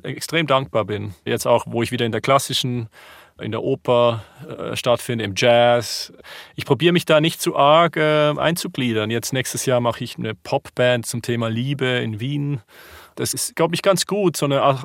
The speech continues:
Postgenre aufrechtzuerhalten. Das ist in unseren Breitenkreisen leider nicht so zelebriert, aber ich denke, das sollte man ein bisschen mehr feiern.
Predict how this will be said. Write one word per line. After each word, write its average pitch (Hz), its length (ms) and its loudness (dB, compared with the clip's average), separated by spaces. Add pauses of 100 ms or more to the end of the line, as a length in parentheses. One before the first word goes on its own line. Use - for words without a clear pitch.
(160)
Postgenre 120 960 0 (380)
aufrechtzuerhalten. 131 840 2
Das 117 120 0
ist - 320 0
in 131 320 -6
unseren 143 440 -4
Breitenkreisen 123 720 2
leider 123 240 2
nicht 131 220 -4
so 127 500 -4 (420)
zelebriert, 127 640 2
aber 143 140 6
ich 135 100 -2
denke, 131 360 -2
das - 460 -4
sollte 127 300 -2
man 120 220 0
ein 113 120 -4
bisschen 110 300 -4
mehr 113 260 2
feiern. 110 440 -2